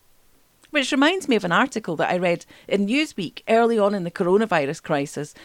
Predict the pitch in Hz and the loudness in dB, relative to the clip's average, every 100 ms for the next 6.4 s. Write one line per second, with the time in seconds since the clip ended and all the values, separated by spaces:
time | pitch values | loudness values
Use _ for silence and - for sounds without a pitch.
0 | - 185 185 226 247 208 180 190 202 196 | -8 -6 0 0 0 -4 -4 -2 -2 -2
1 | - 175 170 185 147 - 185 175 143 139 | -10 -2 -2 -2 -10 -4 -2 -2 -4 -8
2 | - _ _ _ _ _ _ _ _ - | -16 _ _ _ _ _ _ _ _ -18
3 | - 226 233 - 269 247 226 - _ 247 | 0 0 0 0 2 2 0 -10 _ 2
4 | 277 285 226 196 - 185 202 226 - 175 | 2 2 0 0 -2 -4 -2 -4 -4 -8
5 | - - 202 - - 202 - - - 202 | -8 -4 -2 -2 -6 -10 -8 -10 -6 0
6 | 185 143 135 - | 0 0 -4 -10